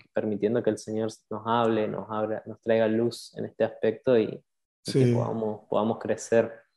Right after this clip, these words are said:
Speaker 2: Totalmente. Y, y aprovechamos para decirles a todos que el pam-, el Campafuego, lo dije recién, pero capaz que pasó desapercibido,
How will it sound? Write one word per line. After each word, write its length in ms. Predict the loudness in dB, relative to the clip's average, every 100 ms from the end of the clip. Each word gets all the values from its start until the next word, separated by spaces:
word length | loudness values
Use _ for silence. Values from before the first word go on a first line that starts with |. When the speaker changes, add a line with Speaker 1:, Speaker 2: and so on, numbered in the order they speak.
| _ _ _ _ _ _ _ _ _ _ _ _ _
Speaker 2:
Totalmente. 760 | -4 4 6 8 8 6 6 4
Y, 680 | 8 8 10 10 10 8 10
y 60 | 8
aprovechamos 680 | 12 10 10 8 8 4 4
para 220 | 6 6
decirles 480 | 6 4 4 6 6
a 140 | 4
todos 420 | 6 8 8 6 -2 -20 -20 _
que 100 | 2
el 100 | 4
pam-, 280 | 6 4 4 2
el 140 | 4
Campafuego, 520 | 4 4 4 8 8
lo 80 | 8
dije 180 | 6 6
recién, 360 | 4 4 2
pero 140 | 4 2
capaz 240 | 4 2
que 120 | 0
pasó 380 | 0 0 2 4
desapercibido, 920 | 4 4 2 0 4 4 6 6 4